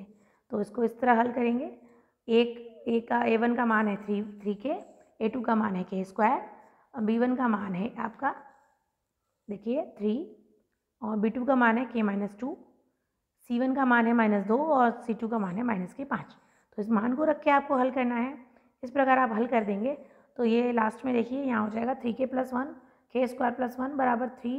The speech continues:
upon k minus two। तो वज्र गुणा करेंगे इसका, क्रॉस, अ, गुणा करेंगे, कैंची गुणा। तो थ्री के प्लस वन का गुणा हो जाएगा के minus two से और के स्क्वायर प्लस एक का गुणा हो जाएगा तीन से।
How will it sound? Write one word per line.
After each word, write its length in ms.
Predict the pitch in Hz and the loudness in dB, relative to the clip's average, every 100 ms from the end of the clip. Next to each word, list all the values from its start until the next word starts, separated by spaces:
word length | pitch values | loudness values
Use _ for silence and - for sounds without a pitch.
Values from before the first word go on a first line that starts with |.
| 359 - _ _ | -8 -14 _ _
upon 340 | - 214 262 277 | -4 -2 -4 -4
k 160 | 254 | -4
minus 480 | 226 208 208 254 - | -2 0 -2 -6 -10
two। 80 | 208 175 - _ _ _ _ - | -12 -12 -16 _ _ _ _ -10
तो 220 | 196 202 | -8 -4
वज्र 260 | 208 208 233 | -4 -2 0
गुणा 240 | 220 226 | 2 2
करेंगे 360 | 233 220 233 269 | 0 0 0 -2
इसका, 220 | - 330 381 _ _ _ _ _ _ _ _ _ _ _ _ _ _ _ _ _ _ _ _ _ _ _ _ _ _ _ _ _ _ - | -6 -12 -12 _ _ _ _ _ _ _ _ _ _ _ _ _ _ _ _ _ _ _ _ _ _ _ _ _ _ _ _ _ _ -10
क्रॉस, 260 | 226 240 233 | -4 -4 -6
अ, 340 | - _ 240 220 214 208 | -20 _ -6 -4 -4 -2
गुणा 200 | 214 226 | 2 2
करेंगे, 280 | 233 240 285 | 2 -4 -2
कैंची 320 | 254 214 254 | -4 -4 -4
गुणा। 260 | 220 247 320 - - - - | -2 -2 -4 -16 -20 -20 0
तो 80 | 262 262 - | 0 0 -4
थ्री 160 | 247 | -4
के 200 | 269 330 | -2 -4
प्लस 360 | 330 285 285 277 | -2 -2 -4 -4
वन 140 | 247 | -4
का 120 | 233 247 | -2 -2
गुणा 220 | 240 233 | 0 0
हो 120 | 226 | 0
जाएगा 220 | 214 233 | -2 -2
के 200 | 233 226 | -2 -2
minus 300 | 208 208 208 | -2 -2 -6
two 100 | 226 202 | -8 -6
से 240 | 302 - - - - | -6 -8 -14 -20 -4
और 100 | 240 | -4
के 220 | 233 262 | -2 -4
स्क्वायर 220 | 269 311 302 | -2 -4 -2
प्लस 180 | 294 285 | -2 -2
एक 160 | 269 | -4
का 100 | - | -4
गुणा 200 | 233 254 | -2 0
हो 120 | 240 | 0
जाएगा 280 | 214 214 208 | -2 -2 -4
तीन 320 | 208 220 208 | -6 -4 -4
से। 200 | - 165 | -4 -10